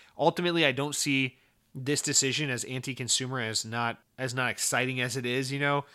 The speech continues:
it's never fun to see someone be like, "Oh, well, we're withholding this, uh, pro-consumer thing, uh, because money, money, money." As much as that is the case, as much as that does suck,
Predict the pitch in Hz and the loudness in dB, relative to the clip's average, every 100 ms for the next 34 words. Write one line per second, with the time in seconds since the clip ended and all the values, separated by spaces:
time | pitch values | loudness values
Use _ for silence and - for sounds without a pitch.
0 | - - - 143 139 135 - 139 131 127 | -20 -20 -2 2 2 2 0 0 0 -2
1 | - 127 139 127 123 120 131 156 135 131 | -2 -2 -2 -4 -2 -2 2 4 4 2
2 | 127 143 147 151 - 147 143 135 127 120 | 2 2 4 2 0 0 0 -2 0 2
3 | 135 117 - 135 120 127 - 131 123 - | 2 0 -2 -4 -2 -4 -4 -4 -6 -6
4 | 120 117 120 - - - - 110 110 104 | -4 -4 -6 -12 -20 -20 -6 -2 -2 -2
5 | 113 120 110 113 117 117 117 110 107 117 | -2 -2 -2 -2 -4 -2 -4 -6 -4 0
6 | 147 107 104 - 135 175 175 160 151 139 | 0 -2 -8 -6 2 4 4 4 4 2
7 | 131 135 135 131 120 120 131 120 113 120 | 0 -2 -2 -2 -4 -4 -4 -2 -4 -2
8 | 110 - 190 175 - | 0 6 8 8 6